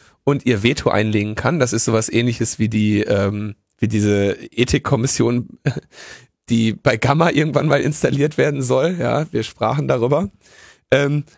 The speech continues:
und da gab's noch ein, auf der R-S-A-Konferenz letztes, äh, vor ein paar Wochen einen schönen, äh,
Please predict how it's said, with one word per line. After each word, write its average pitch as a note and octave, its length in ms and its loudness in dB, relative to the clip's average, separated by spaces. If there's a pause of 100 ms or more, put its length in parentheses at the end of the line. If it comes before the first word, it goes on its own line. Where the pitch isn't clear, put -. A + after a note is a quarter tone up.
und A#2 120 0
da F3+ 140 2
gab's G#3 240 0
noch F3 180 2
ein, C#3 320 0
auf C3+ 140 -2
der B2+ 460 0
R-S-A-Konferenz A#2+ 1500 0
letztes, - 720 -2
äh, G#2+ 200 0
vor A#2 160 -2
ein A2+ 60 -6
paar A2 160 0
Wochen A2+ 260 0
einen A#2 320 -2
schönen, A#2+ 560 0
äh, A2 480 2